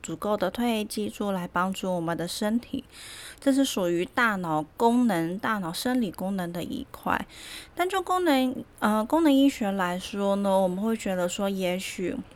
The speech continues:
嗯，我们可能在饮食摄取中呢，色氨酸摄取的不足，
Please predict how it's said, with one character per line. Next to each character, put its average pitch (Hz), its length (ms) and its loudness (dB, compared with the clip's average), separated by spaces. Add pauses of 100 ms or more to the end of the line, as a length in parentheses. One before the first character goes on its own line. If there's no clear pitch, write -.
(140)
嗯， 147 200 -4 (840)
我 202 100 -6
们 185 160 -2
可 190 140 -4
能 175 180 -6
在 202 140 -2
饮 185 240 -2
食 180 220 -6
摄 254 200 2
取 165 220 -2
中 196 320 -2
呢， 202 260 2 (540)
色 277 160 2
氨 240 180 4
酸 233 220 2
摄 226 180 0
取 175 200 -4
的 - 100 -4
不 240 240 2
足， - 440 -6